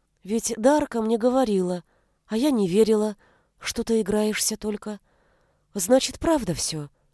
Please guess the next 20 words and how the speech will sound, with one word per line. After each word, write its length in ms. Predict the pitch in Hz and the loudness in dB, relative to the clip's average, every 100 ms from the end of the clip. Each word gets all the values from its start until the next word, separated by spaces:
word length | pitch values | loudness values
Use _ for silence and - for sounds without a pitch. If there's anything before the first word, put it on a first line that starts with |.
| _ - | _ -2
да? 280 | 226 311 - _ _ _ _ _ _ _ | 0 0 -2 _ _ _ _ _ _ _
Ты 160 | - 262 | -4 -4
притворялся?" 840 | 262 262 277 302 320 262 165 139 - _ _ _ _ _ _ _ _ | -2 -4 -2 0 0 -2 -6 -8 -14 _ _ _ _ _ _ _ _
Она, 240 | 170 185 | -4 0
наконец, 520 | 214 - 220 220 226 - | 0 -2 -2 0 0 -2
посмотрела 640 | 208 - 208 214 220 214 | -2 -2 -2 -2 -2 -2
на 120 | 208 | -2
Милоша, 580 | 226 277 233 196 - 185 - _ _ _ _ _ _ _ | -2 0 0 -2 -6 -10 -12 _ _ _ _ _ _ _
и 80 | 196 | -2
он 160 | 208 214 | 0 0
пристыженно 760 | 226 202 - 247 208 233 220 | -4 -6 -2 -2 0 -2 -2
опустил 520 | 220 214 202 - 220 214 | -2 -4 -6 -2 -2 0
взор. 500 | 185 156 160 139 135 _ _ _ _ _ _ _ _ | -2 -2 -2 -4 -10 _ _ _ _ _ _ _ _
Словно 440 | - 240 247 240 | -4 4 4 4
камень 540 | 247 - 240 190 175 185 | 0 4 4 4 2 -2
упал 500 | 196 - 233 233 208 | -8 -4 2 2 2
с 140 | - | -2
души 380 | 165 185 - 208 | -4 -4 -2 0
удары. 580 | 196 180 180 151 143 139 _ _ _ _ _ _ _ _ _ - | 0 2 0 0 -2 -10 _ _ _ _ _ _ _ _ _ -8
Значит, 640 | 175 214 226 - 214 | 0 4 4 2 -6